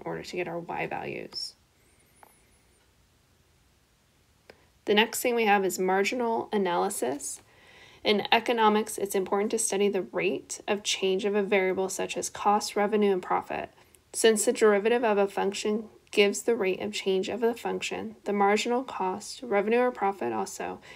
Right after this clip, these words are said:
is found by taking the derivative of the cost or the revenue or profit function. The marginal cost, again, revenue or profit, is approximately the cost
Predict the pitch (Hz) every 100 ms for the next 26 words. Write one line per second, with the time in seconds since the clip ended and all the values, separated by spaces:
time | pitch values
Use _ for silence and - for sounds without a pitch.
0 | - - - 208 - 202 202 202 202 196
1 | 226 214 208 196 196 196 202 247 - 208
2 | 208 202 - 180 202 - - - - _
3 | - - 196 190 196 208 214 226 - 190
4 | - 214 - 202 208 - - 208 - -
5 | - - _ - 214 220 220 247 247 -
6 | 202 262 - - - - 226 185 180 180
7 | 180 196 226 262 196 190 226 294 359 -
8 | - - - 233 196 - - 220 220 -
9 | 131 214 226 214 - - 196 226 269 -
10 | -